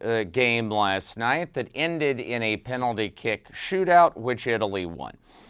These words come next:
Uh, and believe me when I tell you that Italy is a nation that needed this win, and it needed it badly. Uh,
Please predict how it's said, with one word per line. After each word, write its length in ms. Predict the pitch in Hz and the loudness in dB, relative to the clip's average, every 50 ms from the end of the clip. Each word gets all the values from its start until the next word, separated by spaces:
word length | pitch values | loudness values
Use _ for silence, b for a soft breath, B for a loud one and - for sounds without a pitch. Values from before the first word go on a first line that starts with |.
| b b b b b b b - | b b b b b b b 4
Uh, 380 | - 143 147 147 147 147 147 143 - | 8 10 12 12 12 12 10 10 6
and 300 | 147 151 147 143 147 127 | 4 4 4 4 2 0
believe 400 | 151 156 151 180 202 208 190 175 | 0 0 2 2 2 0 0 -2
me 200 | 185 180 165 151 | -4 -2 -2 -2
when 200 | 139 131 120 107 | -2 0 0 0
I 100 | 104 101 | 0 0
tell 360 | - - - 165 165 160 151 | -2 0 2 4 4 4 4
you 300 | 151 139 139 135 135 131 123 | 0 0 0 0 0 0 0
that 160 | 110 120 110 | 0 0 0
Italy 460 | 92 127 151 147 151 135 135 123 117 | 0 0 0 0 -2 -2 -2 0 0
is 140 | 113 107 98 | 0 -2 -2
a 60 | 110 | -4
nation 540 | 107 104 104 104 104 104 - 120 113 107 104 | -2 -2 0 0 -2 -2 -4 -8 -6 -6 -4
that 180 | 104 104 - - | -4 -4 -6 -6
needed 720 | 98 107 117 127 143 151 147 143 147 143 123 123 123 - | -6 -4 -2 0 0 0 0 0 -2 -2 -4 -6 -10 -10
this 400 | - 90 117 120 113 117 - - | -6 -4 -2 -2 -2 -4 -8 -8
win, 520 | 107 107 120 131 147 120 90 69 76 82 85 - | -6 -4 -2 0 0 0 0 -2 -6 -10 -10 -6
and 200 | - 104 104 104 | -4 -2 -2 -2
it 140 | 104 - - | -4 -6 -6
needed 340 | 107 113 120 113 113 101 107 | -4 -4 -2 -2 -2 -2 -2
it 360 | 101 - - 80 76 73 _ | -2 -2 -4 -12 -20 -2 _
badly. 640 | 117 120 131 151 156 139 143 147 147 151 156 139 B B B B B B B B B B | 8 10 10 10 8 6 0 -2 -2 -2 -4 -6 B B B B B B B B B B
Uh, 280 | - 139 135 135 131 | 8 10 10 10 10